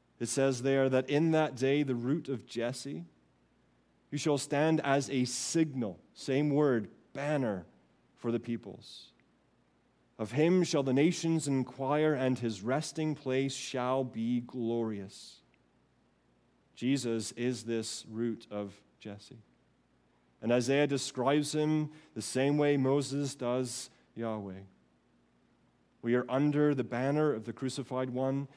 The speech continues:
who defeated the enemies of Satan and sin and death through his own. And we could not have done this by or for ourselves. And so as we eat and drink in remembrance of him,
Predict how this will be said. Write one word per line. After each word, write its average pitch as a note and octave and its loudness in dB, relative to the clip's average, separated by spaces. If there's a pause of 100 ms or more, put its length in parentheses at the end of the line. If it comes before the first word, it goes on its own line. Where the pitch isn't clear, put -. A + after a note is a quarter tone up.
(160)
who A2 -6
defeated C3+ 0
the C3+ 0
enemies C3+ 0
of G2+ -10
Satan C#3 -2 (220)
and G#2 -4
sin C#3 0 (200)
and G#2 0
death B2+ 0 (300)
through A#2 -4
his A2+ -4
own. G#2+ -4 (1000)
And G2 -6
we G#2 -4
could F#2+ -10
not G#2 0
have G2 -12
done G#2 -6
this E2 -12 (220)
by G#2+ -2
or F#2 -6
for G2+ -8
ourselves. F#2 -14 (1500)
And A2 -8
so B2 -2
as C3 -2
we C#3 -4
eat B2 -6 (880)
and G2+ -6
drink G#2 -6
in G2+ -8
remembrance G#2 -2
of F#2+ -10
him, G2+ -4